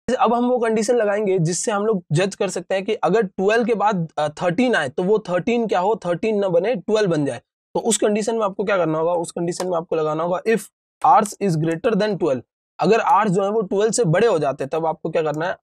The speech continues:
Hours is equals to hours minus twelve करवा देना है। तो गाइस, इस केस में क्या होगा? इस केस में कुछ इस तरीके से वर्क करेगा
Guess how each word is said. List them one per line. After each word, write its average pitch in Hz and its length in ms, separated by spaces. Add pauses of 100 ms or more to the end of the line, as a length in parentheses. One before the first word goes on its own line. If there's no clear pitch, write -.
Hours 175 260
is 160 200
equals 165 280
to 226 180 (580)
hours 208 280
minus 165 380 (180)
twelve 190 180
करवा 139 220
देना 127 180
है। 120 60 (440)
तो 202 60
गाइस, 233 260
इस 226 160
केस 247 260
में 247 120
क्या 226 100
होगा? 180 380
इस 214 140
केस 196 240
में 214 100
कुछ 196 220
इस 202 140
तरीके 196 260
से 196 140
वर्क 185 240
करेगा 160 260